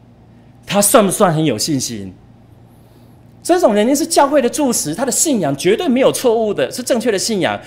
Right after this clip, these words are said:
可是当你读到启示录里面，当他遇到那灵界里面出现的来传信息的天使的时候，你会发现使徒约翰的反应是，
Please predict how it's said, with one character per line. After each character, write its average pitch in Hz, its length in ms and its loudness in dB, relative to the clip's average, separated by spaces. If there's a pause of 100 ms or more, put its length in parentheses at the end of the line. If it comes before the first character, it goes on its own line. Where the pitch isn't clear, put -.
(240)
可 165 80 2
是 170 140 0
当 254 180 2
你 160 100 0
读 175 140 -2
到 214 140 6
启 127 280 -4
示 180 220 -2
录 170 180 2
里 104 140 -4
面， 127 340 -4 (680)
当 285 160 6
他 302 120 6
遇 294 140 0
到 294 120 6
那 285 120 4
灵 247 200 2
界 269 200 4
里 175 100 0
面 247 200 4
出 254 260 0
现 247 320 4
的 165 160 2
来 160 160 2
传 180 300 0
信 226 200 -2
息 156 200 -4
的 170 100 2
天 214 260 2
使 180 160 -2
的 135 100 0
时 143 200 -4
候， 196 340 2 (440)
你 196 80 -2
会 226 40 2
发 240 140 2
现 254 180 2
使 143 200 -4
徒 170 120 -2
约 214 80 0
翰 226 80 2
的 185 60 0
反 143 160 0
应 175 100 -4
是， 196 300 -2